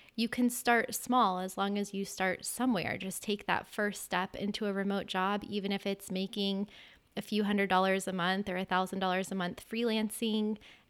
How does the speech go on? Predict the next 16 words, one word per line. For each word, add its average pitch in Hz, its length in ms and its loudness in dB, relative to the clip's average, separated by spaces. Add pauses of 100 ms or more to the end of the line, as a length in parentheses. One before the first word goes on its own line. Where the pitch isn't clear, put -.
and 190 140 0
then 185 140 0
taking 196 440 -6
small 269 300 2
jobs, 247 460 2
get - 160 -2
your 196 160 -6
foot - 240 -4
in 262 100 2
the 247 80 4
door, 233 320 0
and 202 220 -2
then 196 280 -2
see 220 320 -4
what 208 280 -2
can 226 260 -4